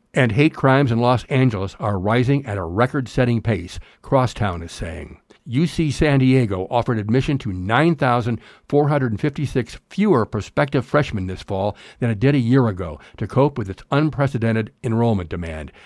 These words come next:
the San Diego Union Tribune reports. And a staffing strike. Nearly two thousand Kaiser Permanente psychologists, therapists, social workers, and other mental health workers in Northern California began an open-ended strike over staffing shortages,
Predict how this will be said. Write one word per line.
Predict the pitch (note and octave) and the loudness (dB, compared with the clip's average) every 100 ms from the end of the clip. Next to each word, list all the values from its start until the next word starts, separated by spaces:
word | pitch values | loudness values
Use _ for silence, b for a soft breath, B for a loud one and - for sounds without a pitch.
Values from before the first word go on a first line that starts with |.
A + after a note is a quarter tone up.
| B | B
the | G#2 | -10
San | F#2 A#2 A2 | -4 -2 0
Diego | A2 G#2 G2 F2+ - | 0 -2 -2 -6 -6
Union | G#2 G2+ F#2 | -6 -6 -6
Tribune | F2 - G#2+ F#2 D#2 E2 | -8 -4 -4 -4 -10 -14
reports. | D#2+ G#2 F#2 D2+ - - _ _ _ _ _ | -12 -8 -8 -8 -18 -20 _ _ _ _ _
And | A#3+ D#3 | -4 -2
a | C#3+ | 0
staffing | E3+ F#3 - A#2 | 2 4 4 0
strike. | - A#2 B2+ D#3 | 0 0 2 0
Nearly | A2+ B2+ A#2+ | 2 2 2
two | A2 D#3+ | -2 -4
thousand | D3 D3 B2 A#2+ | 2 2 4 0
Kaiser | G#2 C3+ B2 A#2 | 0 2 2 0
Permanente | - A#2+ A#2+ A2+ A2 | 0 0 0 0 -2
psychologists, | - A2 - C3 C3+ B2+ C#3+ C#3 | -2 -4 -2 0 0 2 -2 -2
therapists, | C#3+ C3 B2+ C#3 C#3 B B - | 0 2 4 0 -2 B B -2
social | - C#3 C3 | 2 2 2
workers, | A#2+ A2+ B2 | 0 2 -2
and | F#2+ - | -2 -2
other | D3 D3+ | 2 4
mental | C3 C3 A2+ | 4 2 0
health | A#2+ B2+ - | 0 -2 -2
workers | A2 - A2 F#2+ B B | -4 -2 -4 -6 B B
in | F#2+ | -2
Northern | A#2 B2 A#2 | 0 2 0
California | A#2+ A#2 A2 B2 A#2+ A#2+ B B | 0 0 0 0 0 -2 B B
began | A2 G#2 A#2 | -8 -2 0
an | G#2 G2 | 0 -2
open-ended | G3 F3+ E3+ D3 D3 B2 | -2 0 0 0 0 0
strike | A2 - A2 F#2 - | -4 -2 -2 -2 -8
over | G#2 A2 | -6 -6
staffing | - B2+ A2+ F2 | -2 -2 -2 -4
shortages, | - - F2 E2+ E2+ E2 | -8 -8 -8 -8 -12 -12